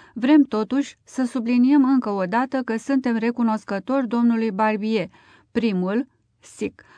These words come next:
care a inventat procedeul scrierii cu puncte pentru orbi." Închei citatul. Braille nu ne va imputa, deci, dacă, într-un opuscul dedicat memoriei sale, am consacrat câteva pagini și lui Charles Barbier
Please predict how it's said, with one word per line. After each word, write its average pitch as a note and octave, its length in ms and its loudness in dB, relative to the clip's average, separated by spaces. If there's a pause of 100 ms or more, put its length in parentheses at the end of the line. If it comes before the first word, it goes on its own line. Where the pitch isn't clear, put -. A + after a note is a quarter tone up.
(200)
care A#3 360 2
a A3+ 140 2
inventat G#3+ 680 -2
procedeul A3 760 -2
scrierii A#3+ 560 -2
cu G#3 180 -6
puncte A#3+ 440 2
pentru G3+ 340 -6
orbi." F#3+ 440 -4
Închei G#3+ 380 -6
citatul. F3+ 600 -12 (400)
Braille A3+ 560 0
nu C#4 100 8
ne C#4 160 8
va G3+ 160 0
imputa, G#3+ 560 0
deci, G#3 400 -6 (120)
dacă, G3+ 360 -2
într-un G#3 520 -2
opuscul A3 600 -2
dedicat G3+ 560 -2
memoriei G#3 580 -2
sale, C4 400 -2 (280)
am C#4+ 200 4
consacrat C4 720 0
câteva G#3+ 640 -2
pagini G#3 420 0
și B3+ 180 -6
lui A#3 220 0 (100)
Charles A3 340 0
Barbier G3+ 520 -4